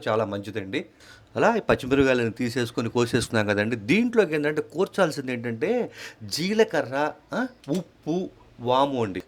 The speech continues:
ఈ మూడు సమపాలనలో తీసుకొని మిక్సీ వేసి పెట్టుకోవాలండి. అప్పుడు ఏంటంటే మీరు ఎప్పుడు కావాలంటే అప్పుడు చక్కగా పచ్చిమిరపకాయలు తీసేసుకొని మజ్జిగ చీల్చేసేసి, ఆ, చక్కగా చేసుకోవచ్చు.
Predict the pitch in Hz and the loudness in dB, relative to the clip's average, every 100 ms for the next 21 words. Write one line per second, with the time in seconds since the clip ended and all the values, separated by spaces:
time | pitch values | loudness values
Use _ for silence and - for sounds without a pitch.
0 | - 156 143 165 254 247 160 156 175 175 | -2 0 4 6 6 4 0 0 2 2
1 | 202 202 180 - 151 - 170 165 170 - | 2 0 -2 -2 -6 -6 -8 -6 -6 -2
2 | 254 180 175 147 - 110 87 87 90 - | 2 2 0 -4 -2 -4 -4 -8 -12 -14
3 | _ _ - - _ - 110 135 160 165 | _ _ -20 -20 _ -8 -2 0 0 0
4 | 175 190 180 175 - 247 214 190 180 147 | -4 -6 -2 -4 -2 -2 2 2 2 -2
5 | 139 143 214 160 139 156 139 135 147 135 | -4 -2 -2 -2 -2 -2 -4 -4 -6 -4
6 | 127 120 113 113 101 - 147 139 120 117 | -4 -4 -6 -4 -6 -4 -4 -4 -6 -8
7 | 113 120 117 117 98 107 - 185 226 - | -6 -6 -4 -6 -6 -6 -4 -4 -6 -12
8 | - 151 254 262 143 160 175 135 120 - | -8 -4 -2 -2 -6 -4 -2 -2 -4 -8
9 | 90 | -8